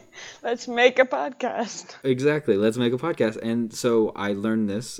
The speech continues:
Speaker 2: I'm able to produce this. And I'm able to maintain things with you. It works double duty, and it's extremely efficient.
Speaker 1: Yeah.
Speaker 2: 'Cause I would wanna talk to you anyway. So, boom. Now, obviously, there is additional work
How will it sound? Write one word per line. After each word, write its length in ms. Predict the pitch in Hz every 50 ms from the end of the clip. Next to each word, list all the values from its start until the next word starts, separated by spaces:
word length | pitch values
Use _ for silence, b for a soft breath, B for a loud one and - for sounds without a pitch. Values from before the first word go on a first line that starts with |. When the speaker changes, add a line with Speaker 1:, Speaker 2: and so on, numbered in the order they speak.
| -
Speaker 2:
I'm 140 | - 101 104
able 220 | 87 107 101 107 104
to 60 | -
produce 320 | - 104 95 101 98 - -
this. 260 | 95 98 - - - - _
And 220 | - 107 107 107 104
I'm 180 | 104 101 98 -
able 240 | - 92 87 92 87
to 60 | 90
maintain 460 | 90 87 85 80 - 98 95 90 87 78
things 200 | 90 82 80 -
with 140 | 80 -
you. 240 | 139 143 123 113 123 _
It 200 | 127 120 107 120
works 380 | 113 110 110 - - - - -
double 320 | 120 107 113 101 92 101
duty, 520 | 90 107 123 123 110 101 95 92 92 - _
and 140 | - 95 92
it's 340 | 92 87 - - - - - - _
extremely 540 | - - - - 92 85 85 82 82 80 73
efficient. 420 | - - - - - - - -
Speaker 1:
Yeah. 160 | 254 285 254 196 _ -
Speaker 2:
'Cause 100 | - 110
I 60 | 95 92
would 140 | 90 87
wanna 180 | 87 85 80 82
talk 220 | - - 76 -
to 60 | - -
you 60 | 104
anyway. 280 | 113 107 87 76 71 - _
So, 420 | - - - 90 82 80 80 76 - - - 104
boom. 340 | 110 101 90 76 65 - - -
Now, 160 | 90 95 82
obviously, 360 | 98 104 104 107 - - 104
there 160 | 92 98 90 82
is 180 | 101 98 90
additional 480 | - - 92 110 107 104 - 107 95 90
work 320 | 101 104 92 - - -